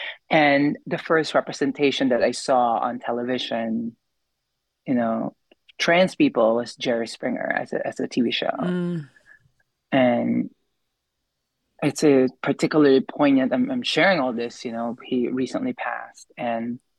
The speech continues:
Speaker 1: I respect as, as well, you know, of a person, but also there's this other side, you know, for so long that show and the ethos of that show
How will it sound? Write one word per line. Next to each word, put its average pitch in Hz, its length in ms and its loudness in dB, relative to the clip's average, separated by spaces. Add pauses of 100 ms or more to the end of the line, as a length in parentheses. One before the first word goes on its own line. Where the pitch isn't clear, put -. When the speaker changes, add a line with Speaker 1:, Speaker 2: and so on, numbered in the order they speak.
(520)
Speaker 1:
I 139 140 2
respect - 580 -2
as, - 140 -6
as - 260 -4
well, 147 360 6
you 131 140 -2
know, 123 280 -2
of 123 240 -2
a 131 80 -8
person, 147 380 -2
but 135 180 0
also 143 540 0
there's 127 380 -6
this 127 240 -8
other 156 220 0
side, 123 420 -4
you 127 80 -10
know, 120 180 -8
for 127 120 -10
so 143 240 0
long 127 500 2
that 123 180 0
show 127 760 0 (400)
and 143 120 -2
the 139 180 -2
ethos 185 520 2
of 139 140 -8
that 139 180 -2
show 65 580 -2